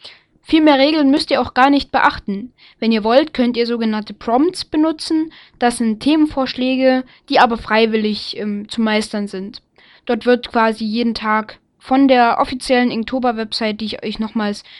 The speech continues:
in der Podcast-Beschreibung verlinkt habe, angezeigt, was ihr an diesem Tag zeichnen könnt. Momentan läuft auf meinem Instagram-Profil, kann ich euch ebenfalls nochmal verlinken, ich heiße dort at fabian unterstrich s punkt c punkt h,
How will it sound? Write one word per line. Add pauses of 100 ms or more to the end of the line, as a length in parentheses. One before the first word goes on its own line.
(180)
in
der
Podcast-Beschreibung
verlinkt
habe, (720)
angezeigt,
was
ihr
an
diesem
Tag (220)
zeichnen
könnt. (680)
Momentan
läuft
auf
meinem
Instagram-Profil, (720)
kann
ich
euch
ebenfalls
nochmal
verlinken,
ich
heiße
dort
at
fabian
unterstrich
s
punkt
c
punkt
h,